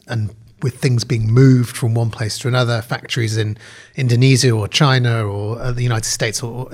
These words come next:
or whatever, and all this comes to this one product. That supply chain can affect tens of thousands of people, I guess.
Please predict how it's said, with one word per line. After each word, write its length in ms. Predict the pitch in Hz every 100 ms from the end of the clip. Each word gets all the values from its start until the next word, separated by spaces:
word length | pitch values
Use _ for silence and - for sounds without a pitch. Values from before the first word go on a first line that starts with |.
| 131 -
or 80 |
whatever, 320 | 127 131 113 107
and 100 | 113
all 200 | 151 131
this 340 | 117 - - - - -
comes 240 | 151 117
to 100 | -
this 160 | 113 -
one 180 | 117 110
product. 560 | - 110 95 - - 131
That 180 | 151 -
supply 400 | - - 135 131
chain 300 | - 107 101
can 120 | 117
affect 360 | - 110 - - -
tens 280 | - 120 113
of 80 | 117
thousands 400 | 113 107 107 95
of 80 | 98
people, 320 | 143 - 101
I 80 | 101
guess. 360 | - - -